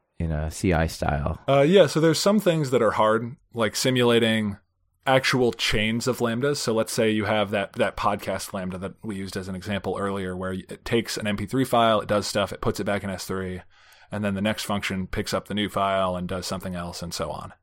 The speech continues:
Speaker 2: It's hard to simulate that chaining, but because each function is pretty focused, using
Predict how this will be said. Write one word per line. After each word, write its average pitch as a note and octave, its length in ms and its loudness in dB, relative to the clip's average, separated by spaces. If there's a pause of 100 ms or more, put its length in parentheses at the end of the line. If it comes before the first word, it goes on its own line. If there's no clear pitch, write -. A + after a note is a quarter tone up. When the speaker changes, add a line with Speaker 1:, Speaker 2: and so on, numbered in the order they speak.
(280)
Speaker 2:
It's A#2+ 160 -2
hard F3+ 260 4
to D3 60 2
simulate C3 580 2
that G#2+ 340 0
chaining, C#3+ 560 -4 (480)
but E3 480 6
because D#3 320 0
each C#3+ 160 2
function C3+ 400 0
is G#2 100 -4
pretty B2 240 2
focused, E3 560 -2 (400)
using C3+ 500 4